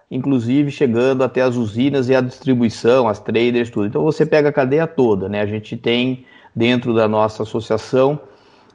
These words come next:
todos os atores da cadeia produtiva. Você pode enxergar como é que funciona e como eles interagem através dos trabalhos que a gente faz,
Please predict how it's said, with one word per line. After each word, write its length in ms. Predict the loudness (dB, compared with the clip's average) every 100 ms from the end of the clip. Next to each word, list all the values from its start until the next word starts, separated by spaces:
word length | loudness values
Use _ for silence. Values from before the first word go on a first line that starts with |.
| 2
todos 240 | 4 4
os 180 | 2 2
atores 460 | 2 4 4 4
da 80 | 0
cadeia 680 | -2 0 0 2 2 -2 -4
produtiva. 680 | -4 -4 -4 -6 -6 -6 -4
Você 240 | -6 -6
pode 280 | -2 0 0
enxergar 400 | -2 0 2 2
como 240 | 2 0 0
é 80 |
que 160 | -2 -8
funciona 680 | -6 -6 -2 2 4 4 0
e 60 |
como 200 | 0 -2
eles 200 | 0 0
interagem 720 | -2 0 4 6 4 2 -6 -12 _ -18 -4
através 1000 | -4 0 0 0 0 0 0 -2 -6 -20 -14
dos 160 | -10 -4
trabalhos 520 | 0 2 2 2 -2
que 80 | -8
a 20 |
gente 240 | -8 -10
faz, 500 | -4 0 0 -2 -12